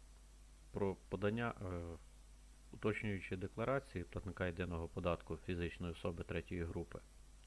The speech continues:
На даному прикладі розглянемо,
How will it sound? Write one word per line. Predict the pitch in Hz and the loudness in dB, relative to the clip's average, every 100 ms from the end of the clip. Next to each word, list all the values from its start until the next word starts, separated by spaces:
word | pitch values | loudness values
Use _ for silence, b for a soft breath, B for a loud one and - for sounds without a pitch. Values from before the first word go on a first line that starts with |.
| - - - - - - - - - - - - B B B B | -16 -16 -16 -16 -16 -16 -16 -16 -16 -16 -16 -16 B B B B
На | 95 | 4
даному | 113 143 139 127 | 6 8 6 4
прикладі | - 127 110 92 | 2 2 2 4
розглянемо, | 95 85 101 110 110 90 | 2 4 4 6 4 2